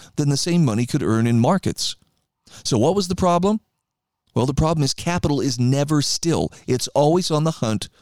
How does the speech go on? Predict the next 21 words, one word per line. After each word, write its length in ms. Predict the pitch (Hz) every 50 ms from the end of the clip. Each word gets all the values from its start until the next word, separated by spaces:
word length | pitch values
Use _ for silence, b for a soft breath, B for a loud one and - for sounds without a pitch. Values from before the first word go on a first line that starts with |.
| b b
for 260 | - - 135 117 113
return. 580 | 110 120 117 - - 208 214 131 73 76 78 - _ _ _ _ _ _ _ B B B B B
And 120 | - 120 120
it 100 | 113 -
found 300 | - 127 117 113 135 185
it 120 | 208 185
in 120 | 202 196 180
big 240 | 143 143 175 180
tech 300 | - - 123 135 175 -
and 120 | - 190 165
internet 380 | 117 104 123 123 139 151 104
media, 380 | 147 147 131 117 107 101 127 170 B B B B B -
bolstered 380 | 104 107 123 131 - 160 147
by 120 | 147 151 160
seemingly 520 | - - 135 135 147 147 151 160 165 156
infinite 440 | - - 107 107 - 123 135 170 160
resources 580 | 156 180 180 170 - 143 123 117 113 147 147
for 160 | - - 147 110
advertising 640 | 98 110 113 127 - - 113 107 104 92 120 135
and 100 | 143 143
hiring. 500 | - - 208 220 147 107 80 69 50 -